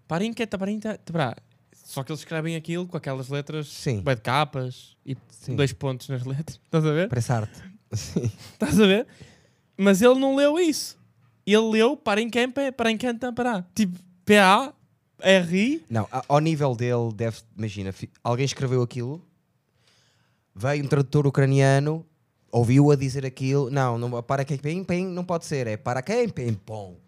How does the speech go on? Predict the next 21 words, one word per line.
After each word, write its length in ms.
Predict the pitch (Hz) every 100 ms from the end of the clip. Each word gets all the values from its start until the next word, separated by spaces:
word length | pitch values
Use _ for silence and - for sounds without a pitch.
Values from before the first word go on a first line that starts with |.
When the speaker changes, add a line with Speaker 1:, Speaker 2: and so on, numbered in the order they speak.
| _
Speaker 2:
sabes? 320 | - 135 160
Tipo, 200 | - 123
fazer-lhe 420 | 123 123 117 120
assim, 160 | 120 120
não 100 | 120
pode 140 | 147 240
Speaker 1:
Não, 60 |
Speaker 2:
fazer 80 | 135
Speaker 1:
mas 120 | 170 160
Speaker 2:
isso. 80 |
Speaker 1:
ele 80 | 233
não 100 | 285
sabe 180 | 285 349
o 40 |
que 60 | 330
é 40 |
que 100 | - 415
disse. 400 | 403 339 - - - _ _ _ _ 92
Speaker 2:
N-, 100 | 92 120
provavelmente 400 | 131 139 104 90
sabe. 140 | -